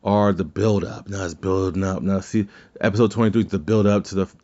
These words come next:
uh, what will happen? Will our favorite hero survive? Blah, blah, blah. You get to episode twenty-four, boom, now you get to the, the finale, but now there's some backlash after it.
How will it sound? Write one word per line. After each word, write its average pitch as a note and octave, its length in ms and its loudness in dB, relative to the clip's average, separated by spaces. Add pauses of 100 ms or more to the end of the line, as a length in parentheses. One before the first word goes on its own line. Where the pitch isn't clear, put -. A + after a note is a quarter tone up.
(260)
uh, G2 120 -4
what B2 220 0
will C3+ 180 4
happen? A#2+ 560 4
Will G2+ 160 4
our B2 100 4
favorite C3+ 380 4
hero C#3+ 200 6
survive? C3 640 4
Blah, F2 80 0
blah, A2+ 100 0
blah. C3+ 340 0 (360)
You F#2 80 -2
get G2 100 -2
to G#2+ 60 0
episode G2 260 -2
twenty-four, G#2+ 800 2 (380)
boom, F#2 400 2
now G2 100 2
you G2+ 140 2
get G2 120 2
to G2 160 -6
the, E2+ 140 -12
the F#2+ 80 -6
finale, G2+ 540 2
but E2+ 120 -6
now G2 180 2
there's F#2+ 140 -2
some G2 180 -2
backlash G#2 600 0
after E2 360 -8
it. - 120 -16